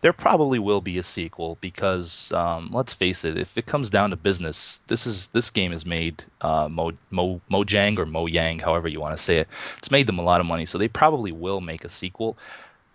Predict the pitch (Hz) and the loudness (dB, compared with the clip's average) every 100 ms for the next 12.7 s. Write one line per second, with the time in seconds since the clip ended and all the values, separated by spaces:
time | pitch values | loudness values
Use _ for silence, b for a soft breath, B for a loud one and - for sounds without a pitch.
0 | - - _ - 104 104 104 98 101 - | -20 -20 _ 4 6 4 0 -6 -10 -12
1 | - - - 107 101 - 98 95 95 87 | -10 -8 -8 -6 -6 -8 -8 -8 -6 -6
2 | 90 - - 90 85 82 - 85 80 - | -8 -12 -10 -10 -10 -16 -6 -2 -2 -4
3 | - 80 67 57 - _ - - - 117 | -8 -8 -6 -10 -14 _ -8 -4 -2 -2
4 | 117 101 - 113 104 90 - - 110 104 | -2 0 2 2 2 -2 -4 0 2 2
5 | 92 98 95 92 95 95 87 - 87 82 | 4 2 2 0 0 -2 -4 -2 -2 -2
6 | - - - _ _ _ _ _ _ _ | -6 -6 -8 _ _ _ _ _ _ _
7 | - - 107 98 95 92 92 85 87 95 | -14 -6 -6 -4 -4 -2 -4 -2 4 4
8 | - - - _ _ - - 101 82 73 | 4 -4 -6 _ _ -10 -2 -2 -2 -10
9 | - _ _ _ _ _ 85 80 80 - | -18 _ _ _ _ _ -4 -4 -6 -12
10 | 95 _ _ _ _ 82 - _ _ _ | -16 _ _ _ _ -2 -2 _ _ _
11 | - - _ _ - 80 76 107 120 139 | -20 -20 _ _ 0 2 4 2 4 6
12 | 139 95 82 80 80 76 | 6 4 0 -6 -6 -8